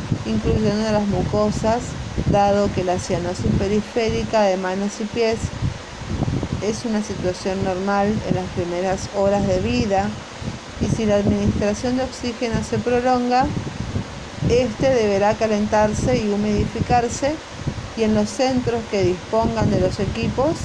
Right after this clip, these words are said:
sería conveniente medir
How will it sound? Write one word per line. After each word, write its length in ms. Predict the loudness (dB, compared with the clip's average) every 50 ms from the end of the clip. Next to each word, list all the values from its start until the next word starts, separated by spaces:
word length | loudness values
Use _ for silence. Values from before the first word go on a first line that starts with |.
| -8 -10 -10 -12 -14 -14 -14 -16 -16 -14 -10
sería 420 | -4 0 0 2 2 2 2 2 2
conveniente 680 | 0 -2 -2 0 0 0 2 2 2 0 0 0 -2
medir 540 | 0 0 0 0 2 2 2 2 2 0 -2